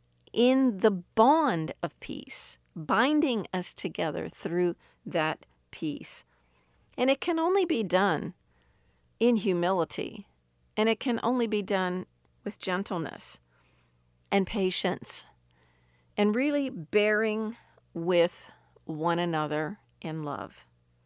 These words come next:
Paul says there is one body and one Spirit,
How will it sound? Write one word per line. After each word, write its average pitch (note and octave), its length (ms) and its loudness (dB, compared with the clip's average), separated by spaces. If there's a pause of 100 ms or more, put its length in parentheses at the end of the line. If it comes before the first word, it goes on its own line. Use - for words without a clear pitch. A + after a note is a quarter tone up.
(1300)
Paul A#3 220 4
says A3+ 300 0
there A3 200 2
is G#3 180 0
one A3+ 420 6
body F2+ 440 4 (180)
and G#3 280 0
one G#3 300 0
Spirit, - 540 -4